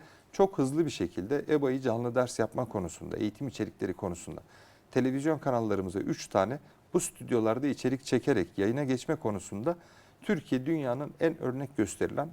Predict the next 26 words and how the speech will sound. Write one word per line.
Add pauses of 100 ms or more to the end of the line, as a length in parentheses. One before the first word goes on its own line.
mobilizasyon
kabiliyetlerinden
birini, (540)
e,
hayata
geçirdi. (420)
Biz
kısa
süre
içerisinde (580)
on,
on
iki
milyon
öğrencinin, (120)
bir
nokta
iki
milyon
öğretmenin
girebildiği
bir
kapasitede
bilişim
sistemimizi,
eba,